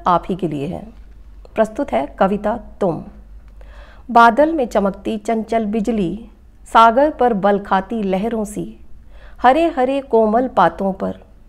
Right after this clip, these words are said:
ओस की पहली बूंद हो तुम। अधरों पर सिमटी जैसे मुस्कान, नैनों में रुका कोई आंसू हो, चाहकर भी कोई ना कह पाए, वो अनकही अनसुनी बात हो तुम।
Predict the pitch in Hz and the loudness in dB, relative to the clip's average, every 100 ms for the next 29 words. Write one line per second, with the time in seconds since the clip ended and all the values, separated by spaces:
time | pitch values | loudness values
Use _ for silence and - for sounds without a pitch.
0 | - 233 254 - 208 208 180 202 196 165 | -2 0 0 -2 -4 -2 0 0 -2 -2
1 | 180 208 214 185 - 110 95 104 - - | -4 -4 -4 -8 -4 -4 -4 -8 -18 -20
2 | - - - - - 240 247 294 330 294 | -20 -20 -20 -8 4 4 4 2 2 2
3 | 254 - 240 214 240 247 233 214 214 233 | 0 0 -2 -2 -6 -2 0 0 0 -2
4 | 214 202 208 - 220 170 190 226 - - | 0 -4 -2 2 4 2 -2 -10 -18 -20
5 | - - - 254 262 262 285 330 277 240 | -20 -20 -4 2 4 4 2 0 0 0
6 | 240 226 226 226 220 - 180 - 202 196 | 2 2 2 -2 -2 -2 -2 -2 -6 -4
7 | 208 233 - - - - - - - - | -10 -12 -20 -20 -20 -20 -20 -20 -8 4
8 | 254 269 269 294 269 294 269 214 226 226 | 4 4 6 4 4 -2 0 2 2 2
9 | 220 208 208 214 240 196 165 185 208 - | 0 0 0 0 0 0 0 -4 -12 -20
10 | - - - - - 202 220 - 220 226 | -20 -20 -20 -20 -14 -4 -2 0 -2 -2
11 | 220 226 214 220 - - - - 208 202 | 0 -2 -2 -6 -12 -20 -14 -2 0 0
12 | 208 208 196 220 - - - - 175 208 | -2 -2 -2 -6 -12 -20 -20 -10 2 6
13 | 196 214 - 175 - - 190 160 | 6 2 -4 -8 -8 -2 -2 -2